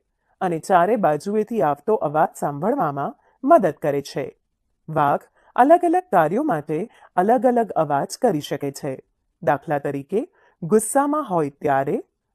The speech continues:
અથવા વાઘણને બોલાવવા ગર્જના કરે છે કે ઘુરકી પણ કરે છે. તેની ગર્જનાનો અવાજ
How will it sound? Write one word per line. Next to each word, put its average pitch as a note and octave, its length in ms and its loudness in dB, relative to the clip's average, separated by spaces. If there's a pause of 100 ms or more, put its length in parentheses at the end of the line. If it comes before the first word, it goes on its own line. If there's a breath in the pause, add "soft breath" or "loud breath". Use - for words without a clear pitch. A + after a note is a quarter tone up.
અથવા G#3+ 400 0 (360)
વાઘણને G#3 640 2
બોલાવવા C#3+ 560 -2 (420)
ગર્જના E3 560 -2
કરે C#3+ 260 -2
છે A#3 260 -6 (380)
કે E3 160 -2 (360)
ઘુરકી F3+ 460 -4
પણ F#4+ 240 -2
કરે D#3 240 0
છે. - 260 -12 (1040)
તેની D3+ 220 -4
ગર્જનાનો F#3 680 -4
અવાજ D3 460 -6